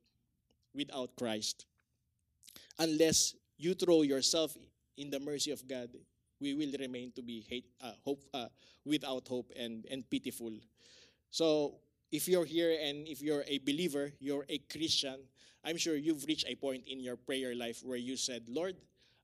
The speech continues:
I have done my part. Lord, I, you know,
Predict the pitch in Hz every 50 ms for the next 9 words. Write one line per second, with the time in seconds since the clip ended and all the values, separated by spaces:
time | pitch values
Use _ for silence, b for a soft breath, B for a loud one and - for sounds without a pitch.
0 | b - 139 160 185 175 151 147 156 151 147 143 - - _ _ _ _ _ _
1 | _ _ _ _ _ _ - 139 143 147 147 143 135 135 139 143 143 - 143 151
2 | 151 147 139 - - 131 127 113 139 139 131 127 131